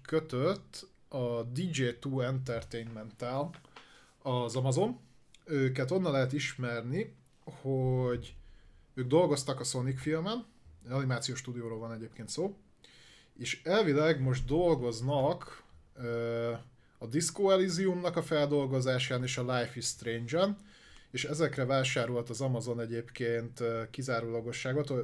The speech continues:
m, ha jól tudom, nem teljes kizárólagosságot, de hogy először náluk fog lemenni Prime-on.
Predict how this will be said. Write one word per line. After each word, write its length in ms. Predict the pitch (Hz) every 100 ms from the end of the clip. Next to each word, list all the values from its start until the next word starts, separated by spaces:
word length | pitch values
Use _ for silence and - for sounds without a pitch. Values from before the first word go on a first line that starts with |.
| 131
m, 220 | 131 131 123
ha 260 | 104 117
jól 240 | 131 208 208
tudom, 280 | 160 151 139
nem 240 | 175 165
teljes 300 | 170 151 131
kizárólagosságot, 1000 | 139 131 127 127 123 120 - 131 131 175
de 80 | 160
hogy 180 | 135 131
először 440 | 135 127 127 120
náluk 280 | 113 113 117
fog 160 | - 110
lemenni 300 | 113 127 131 131
Prime-on. 580 | 107 98 104 147 202